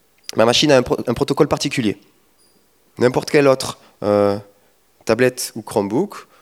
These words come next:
vous les branchez et il se charge. Moi, le mien, il a un protocole particulier.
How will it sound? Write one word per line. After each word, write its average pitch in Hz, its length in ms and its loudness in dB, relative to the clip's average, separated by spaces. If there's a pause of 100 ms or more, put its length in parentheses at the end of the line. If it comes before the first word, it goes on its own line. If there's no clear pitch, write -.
(720)
vous 127 160 -6
les 135 100 0
branchez 120 540 0 (1400)
et 127 60 2
il 147 80 0
se 127 140 -4
charge. - 500 -6 (1040)
Moi, 113 140 4
le 143 60 4
mien, 143 140 2
il 147 100 2
a - 20 4
un 123 60 0
protocole 127 360 -4
particulier. 110 560 -10